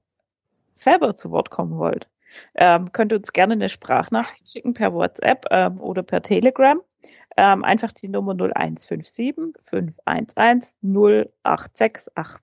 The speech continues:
null zum Telefonbuch hinzufügen und eine Sprachnachricht schicken, die spielen wir dann ab.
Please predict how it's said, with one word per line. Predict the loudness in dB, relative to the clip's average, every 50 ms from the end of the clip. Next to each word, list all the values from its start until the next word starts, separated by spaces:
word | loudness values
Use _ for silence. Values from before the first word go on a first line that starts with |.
| _ 2
null | 2 4 4 4 2 0 -2
zum | -2 -4 -4
Telefonbuch | 0 0 0 0 0 2 2 2 4 4 2 2
hinzufügen | 0 0 0 -2 -4 -4 -4 -2 -2 -2 0 0
und | 0 2
eine | 0 0
Sprachnachricht | -2 0 2 4 4 6 6 4 4 2 -2 -2 -2 -4
schicken, | -6 -4 -4 -4 -6
die | -6
spielen | -6 -2 -2 0 2 2
wir | 2
dann | 2 2 0 0
ab. | 2 0 0 -2